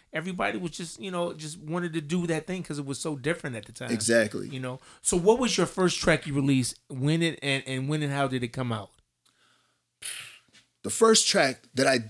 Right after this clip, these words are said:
Speaker 2: well, here-, here's what really happened. The first
Speaker 1: Okay.
Speaker 2: track that I did was for, um, Mister Lee.
Speaker 1: Oh, that's the Let's Get Busy.
Speaker 2: Before that even, it was, um,
Speaker 1: Pump, Let's Pump It Up, right?
Speaker 2: House This House or something.
Speaker 1: Oh, this,
Speaker 2: No, I,
Speaker 1: okay.
Speaker 2: no, no, no, it wasn't that.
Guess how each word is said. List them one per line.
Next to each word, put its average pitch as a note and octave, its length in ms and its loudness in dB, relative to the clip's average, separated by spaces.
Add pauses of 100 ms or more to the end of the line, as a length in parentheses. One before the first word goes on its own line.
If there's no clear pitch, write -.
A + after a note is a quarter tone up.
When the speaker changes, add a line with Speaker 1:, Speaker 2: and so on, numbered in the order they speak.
(140)
Speaker 2:
well, D#3+ 160 4
here-, G3+ 160 2
here's G#3+ 160 4
what C3+ 120 4
really C3+ 240 4
happened. F2+ 280 -6
The G#2+ 60 -6
first B2+ 240 4
Speaker 1:
Okay. - 80 4
Speaker 2:
track D#3+ 100 -2
that C#3 100 -2
I A#2+ 120 -2
did B2+ 340 -2
was C3 160 -6
for, A2+ 480 2 (540)
um, G2+ 500 -2 (580)
Mister B2 380 4
Lee. D#3 360 4 (200)
Speaker 1:
Oh, D#3 140 4
that's D3+ 160 2
the C#3+ 180 -2 (140)
Let's C3+ 200 0
Get C#3 140 0
Busy. G#2+ 320 0 (300)
Speaker 2:
Before C#3+ 360 0
that F3 220 2
even, F#2 300 -2
it C3+ 60 -4
was, B2 280 0
um, A#2+ 100 -10
Speaker 1:
Pump, A2 360 2
Let's D3+ 160 -2
Pump F3 240 -2
It E3+ 80 2
Up, B2 180 -4 (200)
right? C#3 80 0
Speaker 2:
House D3 260 4
This C#3 220 0
House - 460 -2
or A2 60 -6
something. C3 300 2
Speaker 1:
Oh, B2+ 40 6
this, D3+ 140 2
Speaker 2:
No, D3+ 140 4
I, C#3 140 4
Speaker 1:
okay. - 100 4
Speaker 2:
no, G3 80 8
no, E3 160 2
no, D3+ 160 2
it D#3 40 4
wasn't F#3 260 4
that. C3+ 160 0